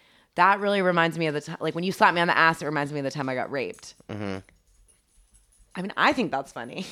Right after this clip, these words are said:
Speaker 2: Okay. <laughs> You know, I just don't think it's that funny. I
Speaker 1: <laughs> Fuck you, Danny.
Speaker 2: <laughs>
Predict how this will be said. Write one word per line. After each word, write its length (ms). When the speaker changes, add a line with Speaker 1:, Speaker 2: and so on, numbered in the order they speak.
Speaker 2:
Okay. 520
<laughs> 60
You 80
know, 80
I 80
just 140
don't 160
think 140
it's 100
that 160
funny. 280
I 200
Speaker 1:
<laughs> 380
Fuck 320
you, 100
Danny. 480
Speaker 2:
<laughs> 100